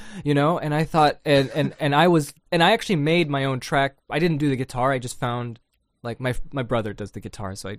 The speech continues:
I asked him to do it, and I wanted to, I made something like that, very similarly. This was way back before this movie came out, but then when the movie came out, and I'm like, "Ah,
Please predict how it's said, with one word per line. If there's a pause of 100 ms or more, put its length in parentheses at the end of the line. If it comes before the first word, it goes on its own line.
I
asked
him
to
do
it,
and
I
wanted
to,
I
made
something
like
that,
very
similarly. (220)
This
was
way
back
before
this
movie
came
out, (180)
but
then
when
the
movie
came
out,
and
I'm
like,
"Ah,